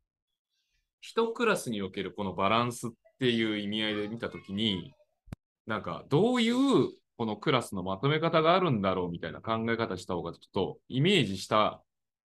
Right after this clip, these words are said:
イメージしやすいんじゃないかなと思って。で、その中における八十人の教室内において、えー、僕ら日本人は一人ですよ。で、僕らはどういうポーズをとってるんだっていうのも、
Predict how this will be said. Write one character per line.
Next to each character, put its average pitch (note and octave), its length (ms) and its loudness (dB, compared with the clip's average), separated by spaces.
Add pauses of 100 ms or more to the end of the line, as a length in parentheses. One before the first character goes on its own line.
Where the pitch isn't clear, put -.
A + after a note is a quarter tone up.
イ C#3 100 -4
メ F#3 140 2
ー - 20 2
ジ G#2 100 -4
し D3+ 140 0
や G3 100 6
す G3 160 -2
い F#3 40 0
ん D3+ 40 0
じ A2 60 0
ゃ G2 40 -2
な F#2+ 80 -2
い F2 60 -4
か F2 80 -6
な D#2+ 100 -6
と D2 60 -12
思 D#2 100 -18
っ - 20 -20 (120)
て。 - 160 -10 (840)
で、 D3 80 -4
そ G3+ 140 2
の G#3+ 60 4
中 A#3 220 4
に F#3 100 4
お D3+ 80 2
け E3+ 160 2
る F#3 320 6
八 C#3 240 -2
十 G3 140 -2
人 F#3 160 2
の C#3 100 2
教 D3+ 180 2
室 D3+ 160 -4
内 D3+ 140 4
に A#2 80 2
お A#2+ 80 2
い A2+ 140 0
て、 C3+ 420 6 (640)
え G#2 160 -2
ー、 - 20 0
僕 D#3+ 200 0
ら C3+ 80 4
日 A#2+ 100 2
本 D3 200 2
人 C3 100 0
は G#2 60 -2
一 A#3+ 200 -2
人 F3 100 2
で A2+ 80 2
す - 120 -8
よ。 - 80 -12 (1400)
で、 A2 80 -4
僕 C3+ 260 2
ら C#4+ 80 -2
は B2 240 6
ど C#3+ 260 6
う - 60 8
い - 20 4
う A3+ 140 0
ポ C4+ 200 0
ー - 20 0
ズ E3+ 100 2
を B2 80 4
と D#3 160 -2
っ - 60 -16
て C3+ 100 0
る A2 100 0
ん F#2+ 80 -6
だ F#2+ 100 -6
っ - 80 -12 (200)
て G#2+ 60 -4
い G#2+ 120 0
う G2+ 40 -2
の F#2 100 -6
も、 G#2+ 380 0